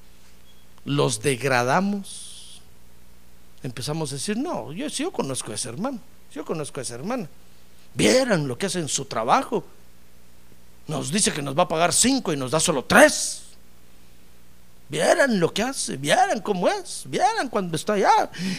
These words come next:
vieran". Y los empezamos a denigrar, hermano. Mire cómo denigraban a Jesús ahí. Decían: "¿Acaso no es el hijo del carpintero?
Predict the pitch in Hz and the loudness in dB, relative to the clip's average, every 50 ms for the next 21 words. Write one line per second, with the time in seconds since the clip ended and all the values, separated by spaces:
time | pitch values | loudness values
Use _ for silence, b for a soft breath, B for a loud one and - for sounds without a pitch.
0 | B - 160 - - 508 494 466 - - - - 208 202 - - - - - - | B 2 4 4 4 4 4 2 2 0 0 0 0 0 -2 -4 -8 -12 -14 -14
1 | - - - - - - - - - - - - 160 147 147 - - 139 120 - | -14 -14 -14 -16 -16 -16 -16 -16 -16 -10 -6 -4 -2 -2 -2 -2 -2 -4 -2 0
2 | 123 - 175 175 175 156 - 131 120 123 107 117 117 104 101 123 139 190 226 240 | 2 4 4 4 4 2 2 2 0 0 0 -2 -6 -6 -4 -2 -2 -2 -2 -4
3 | 214 175 160 139 110 95 90 - - - - - - - - - - - - - | -6 -6 -8 -8 -10 -10 -12 -14 -16 -16 -16 -16 -16 -16 -16 -16 -16 -16 -16 -16
4 | - - - - - - - - - - - - - - - - - - - - | -16 -16 -16 -16 -16 -16 -16 -16 -16 -16 -16 -16 -16 -16 -16 -16 -14 -14 -14 -16
5 | - - - - - - - - - - - - - - - 220 269 240 285 285 | -16 -16 -16 -16 -16 -16 -16 -16 -16 -16 -16 -16 -12 -6 -4 -4 -2 0 0 2
6 | 302 285 240 208 196 185 175 202 240 269 269 262 226 202 180 190 180 233 240 - | 2 4 4 4 4 6 6 6 8 8 8 8 6 4 2 0 0 0 0 0
7 | 247 247 254 269 240 220 - - 254 247 214 - B B B - 156 - - 208 | 0 0 0 0 0 0 4 6 6 6 4 2 B B B -8 -4 -2 0 0
8 | - 226 214 226 226 - 226 214 226 226 233 240 214 208 196 - - 185 - - | 2 2 2 2 2 2 0 0 0 -2 0 2 2 2 2 0 -2 -4 -2 -2
9 | 180 175 - - 220 240 285 311 320 | -4 -4 -2 -2 -2 -2 -2 -4 -6